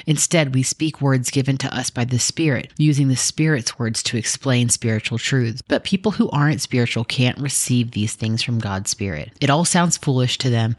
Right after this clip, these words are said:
and they can't understand it. For only those who are spiritual can understand what the Spirit means.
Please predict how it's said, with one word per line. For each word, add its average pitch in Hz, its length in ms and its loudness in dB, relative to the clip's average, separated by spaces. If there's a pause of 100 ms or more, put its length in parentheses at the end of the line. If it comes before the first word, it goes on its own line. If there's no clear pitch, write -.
(200)
and 131 140 2
they 127 60 4
can't 127 400 0
understand 117 580 -4
it. - 220 -8
For - 160 0
only 185 320 4
those 151 340 0
who 139 100 -2
are 135 100 0
spiritual 127 600 0
can - 160 -6
understand 120 720 0
what 120 280 -4
the 120 100 -8
Spirit 110 420 -6
means. 85 240 -8